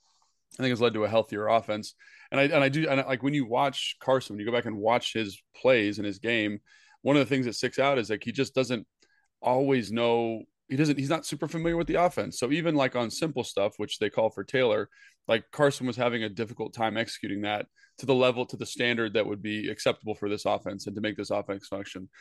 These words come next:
So you mentioned the big play. I think that's important, but it was also kind of the little stuff that he wasn't doing at a super high level. And again, that's, I think, stems from a lack of familiarity. And obviously Taylor has that in spades with, with regards to this offense.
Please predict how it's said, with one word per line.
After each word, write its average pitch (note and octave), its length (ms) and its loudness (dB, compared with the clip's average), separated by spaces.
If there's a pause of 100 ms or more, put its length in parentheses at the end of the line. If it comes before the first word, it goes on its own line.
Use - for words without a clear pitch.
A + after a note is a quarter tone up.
(140)
So B2+ 260 4
you C#3 180 0
mentioned C3+ 260 2
the A2+ 60 -2
big G#2 200 -2
play. C#3 240 4
I A2 40 6
think A2 160 -4
that's G#2+ 200 -2
important, A#2+ 360 -4
but A#2+ 100 2
it A#2 60 0
was A#2+ 100 -2
also C3 500 4 (380)
kind D#3 140 0
of D#3 80 6
the D3 40 2
little F3+ 180 6
stuff - 280 -2
that A2 100 -6
he A2 60 -6
wasn't A2 300 -2
doing A2 220 0
at G#2 80 0
a G#2 40 -6
super - 280 -10
high G#2 160 2
level. G#2+ 340 2
And A#2 100 2
again, A2 320 2
that's, A2+ 400 -4 (260)
I A2 80 -4
think, A#2 220 -2 (160)
stems B2 300 0
from A2 240 -6
a G#2 80 -2
lack A2 260 0
of - 80 -10
familiarity. B2 640 0
And A2+ 200 -4 (420)
obviously A#2 340 -2
Taylor A#2 300 2
has G#2 240 -2
that A2 180 2
in G#2 80 -10
spades A2 400 -2
with, G2+ 220 -6
with - 180 -8
regards G#2 300 0
to G#2 60 -18
this G2+ 160 -8
offense. - 440 -4